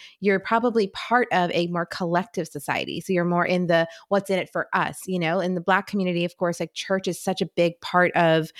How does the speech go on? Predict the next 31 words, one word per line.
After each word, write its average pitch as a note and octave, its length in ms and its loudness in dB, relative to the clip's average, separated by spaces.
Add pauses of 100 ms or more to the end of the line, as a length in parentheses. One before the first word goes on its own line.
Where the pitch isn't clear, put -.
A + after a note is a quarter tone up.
(340)
you G3 160 2
know, E3 340 2
uh, - 160 -2
the E3 120 -2
community, F#3 760 4
and E3 300 2
it's - 320 -2
like D#3+ 280 2 (100)
everyone's F#3 460 2
there E3 160 2
on D3+ 100 -2
Sunday. G3+ 400 2
It's F3 220 0
a F3+ 40 2
big F3 280 -2
part F#3 220 2
of, E3+ 120 2
like, D#3+ 140 0
how E3+ 160 -2
you're D#3 180 -2
thinking A3 360 -2
about G3 220 0
yourself. F#3+ 380 -2 (500)
So - 160 4
then A#3+ 260 4
to E4+ 120 -2
detach A#3+ 680 -2
yourself, F3 480 -4
and F#3+ 160 2
then F#3+ 160 4
women G3 540 2